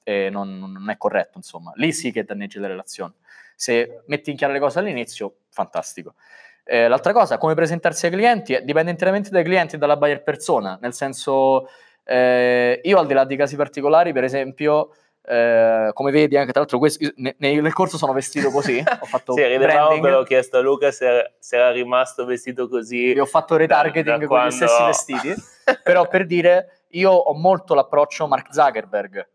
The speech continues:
Speaker 1: cioè vado con la maglietta e i pantaloni alle
Speaker 2: Mm.
Speaker 1: riunioni della gente con la giacca e la cravatta, ma perché? Perché loro è questo che comprano.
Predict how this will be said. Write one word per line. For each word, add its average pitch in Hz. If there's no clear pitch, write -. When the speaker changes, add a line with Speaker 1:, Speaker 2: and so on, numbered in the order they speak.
Speaker 1:
cioè 156
vado 135
con 123
la 117
maglietta 139
e 120
i -
pantaloni 127
alle 120
Speaker 2:
Mm. 131
Speaker 1:
riunioni 139
della 127
gente 120
con 117
la 107
giacca 110
e 107
la 113
cravatta, 120
ma 135
perché? 151
Perché 120
loro 170
è 139
questo -
che 104
comprano. 87